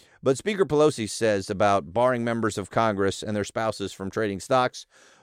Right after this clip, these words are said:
"We're in a free market economy. They should be able to participate in that." Well, yeah, but how about if they did it through, you know, mutual funds that they can't really manipulate the stocks in, inside of those? Or how about if they did it with a blind trust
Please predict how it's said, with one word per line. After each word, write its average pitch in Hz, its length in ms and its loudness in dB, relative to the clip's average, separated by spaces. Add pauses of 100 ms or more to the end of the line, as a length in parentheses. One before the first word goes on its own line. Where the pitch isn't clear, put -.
"We're 330 220 4
in 247 80 6
a 165 60 6
free 156 220 2
market 95 280 2
economy. 80 460 -2 (260)
They 320 160 4
should 220 160 2
be 170 140 8
able 131 140 6
to 113 60 2
participate 101 540 -2
in 76 80 -12
that." 73 180 -10 (480)
Well, 156 180 0
yeah, 214 200 4
but 104 240 -2
how 151 160 4
about 156 180 2
if 139 120 -4
they 143 120 2
did 131 200 0
it 131 200 4
through, 123 640 2 (460)
you 156 100 -4
know, 139 160 4
mutual 147 400 2
funds 80 320 -4
that 95 140 -6
they 104 100 0
can't 127 240 -2
really 127 240 2
manipulate 123 560 0 (220)
the 110 140 -6
stocks 127 360 0
in, 120 240 -4
inside 143 380 2
of 82 80 -4
those? 69 240 -6
Or 113 80 0
how 139 100 6
about 156 200 4
if 135 100 -2
they 147 140 0
did 147 180 0
it 135 80 2
with 135 120 -2
a 127 60 0
blind 139 340 -2
trust 208 480 4